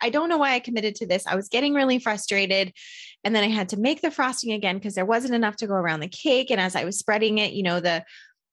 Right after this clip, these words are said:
crumbs from the cake started getting into the frosting. And so it looked terrible. And that was on the first layer. So I got the first layer kind of figured out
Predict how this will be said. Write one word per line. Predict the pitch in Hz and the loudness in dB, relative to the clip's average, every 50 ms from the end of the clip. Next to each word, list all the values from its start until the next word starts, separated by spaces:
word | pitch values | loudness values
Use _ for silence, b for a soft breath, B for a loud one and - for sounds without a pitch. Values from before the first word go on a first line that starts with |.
| - | -10
crumbs | - - 294 262 254 247 262 - | -4 0 2 2 2 2 0 -2
from | - - 226 220 | 0 0 0 0
the | 202 | 0
cake | 202 - - 233 285 262 262 - | -2 -2 0 2 2 2 0 -2
started | - - 233 214 202 202 | -2 0 0 0 0 0
getting | 202 247 247 247 247 240 | 0 2 2 2 2 2
into | 233 233 233 214 | 2 0 0 0
the | 185 190 | -2 -2
frosting. | - - 262 254 262 269 254 - - 277 247 | 0 0 2 2 2 0 -2 -4 -6 -4 -4
And | 220 220 | -4 -4
so | 220 226 | -2 -4
it | 202 - - 269 - | -4 -4 -4 -4 0
looked | 320 330 311 302 - - - - - | 0 0 0 0 -4 -6 -6 -6 -6
terrible. | - - - 302 330 330 330 320 311 311 302 302 302 302 320 311 B B B B B B B B B B - | -6 -2 0 4 4 6 6 4 4 4 4 6 6 4 4 2 B B B B B B B B B B 0
And | 240 240 233 226 226 220 220 214 214 214 208 208 - - - _ _ _ _ _ _ _ _ _ _ _ _ _ _ _ - - - | 2 2 4 4 4 4 2 2 2 2 0 -2 -6 -8 -12 _ _ _ _ _ _ _ _ _ _ _ _ _ _ _ -16 -6 -2
that | 254 240 | 0 0
was | 240 233 | 2 2
on | 277 277 | 2 0
the | 311 | 0
first | 302 339 311 320 302 - | 2 2 2 2 2 2
layer. | 277 269 254 240 247 262 339 330 | 2 4 4 4 4 4 2 2
So | - - 247 | 2 2 2
I | 226 233 | 2 2
got | 233 254 269 269 | 2 0 0 0
the | 330 302 | -2 -2
first | - - 277 311 - | 0 2 0 2 2
layer | - 262 254 254 254 | 2 2 2 2 0
kind | - 254 269 | -2 -4 -6
of | 247 254 | -6 -4
figured | - 254 254 254 262 233 | -4 -2 0 2 2 2
out | 214 208 202 208 214 220 208 208 | 2 2 2 2 2 2 0 -2